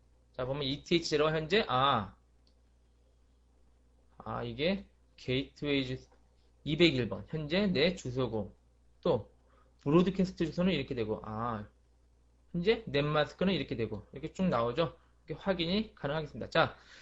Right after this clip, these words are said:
리눅스상에서, 엑스윈도우상에서 확인하는 건 뭐였어요? 레드햇 콘피그 네트워크. 이 명령어 있죠?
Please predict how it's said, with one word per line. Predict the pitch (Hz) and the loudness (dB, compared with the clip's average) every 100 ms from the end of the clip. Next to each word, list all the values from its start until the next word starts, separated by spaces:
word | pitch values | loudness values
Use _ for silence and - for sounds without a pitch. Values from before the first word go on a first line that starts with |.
| - - | -14 6
리눅스상에서, | 190 262 - 262 247 240 233 139 - - - - _ - | 10 10 8 8 8 10 10 8 4 -16 -20 -20 _ 2
엑스윈도우상에서 | 175 180 254 254 247 240 233 226 | 2 4 2 6 10 10 10 6
확인하는 | 220 233 226 214 | 6 6 6 6
건 | 185 | 6
뭐였어요? | 147 139 120 113 - _ _ _ _ _ _ _ - - - - | 4 2 -2 -4 -8 _ _ _ _ _ _ _ -20 -20 -20 -4
레드햇 | 147 151 170 233 262 - - - - - - - - | 0 4 4 4 2 -8 -20 -20 -20 -20 -20 -20 -10
콘피그 | 170 170 170 160 214 - - | -8 -2 -2 2 2 0 -6
네트워크. | - 131 - 143 127 - 107 - - - - - - - - | -6 -6 -2 -2 -2 -6 -6 -8 -20 -20 -20 -20 -20 -20 -8
이 | 143 | -4
명령어 | 156 151 135 | -2 -2 -2
있죠? | 131 175 | -2 -4